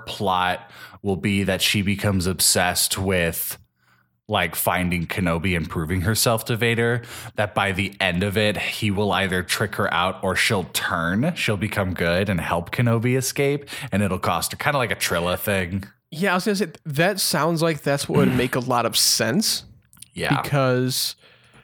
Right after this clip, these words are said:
Speaker 2: um, you know, if he just escapes or something,
Speaker 1: Yeah,
Speaker 2: then
Speaker 1: it's
Speaker 2: I feel like there'd be this whole, like, cat and mouse thing going on for, like, a long time, to where, like,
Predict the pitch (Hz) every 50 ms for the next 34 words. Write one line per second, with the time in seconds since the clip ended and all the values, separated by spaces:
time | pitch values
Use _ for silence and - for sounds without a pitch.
0 | _ _ _ _ - - 135 127 123 117 110 107 92 76 - - - - - -
1 | _ - _ _ _ _ _ _ _ _ _ _ - - _ _ - 139 131 117
2 | 95 76 - - - - - _ - - - - - - - 147 - - 214 220
3 | 175 180 175 165 - - - - - - - - - - - - - - - -
4 | 131 120 - - 135 127 123 123 113 - - - - 107 107 120 - 87 85 -
5 | - - 71 76 - - - - - - - - - - - - 160 156 - 151
6 | 143 139 135 127 - - 139 139 135 - - 175 170 170 165 160 143 - 156 151
7 | 143 135 147 147 135 143 135 - - - 143 135 139 135 131 123 123 107 92 -
8 | - - 143 131 127 135 131 127 127 131 131 - - - 127 117 123 120 120 113
9 | 113 107 104 110 113 117 117 117 113 - _ _ _ _ _ _ _ _ _ _
10 | _ _ _ - 151 131 120 113 104 95 - - _ - 123 123 123 123 117 113
11 | - - - 123 117 113 104 95 69 57 - - _ _ _ _ - - _ _
12 | _ _ _ _ _ _ _ _ _ - 139 127 127 123 123 120 117 110 110 -
13 | -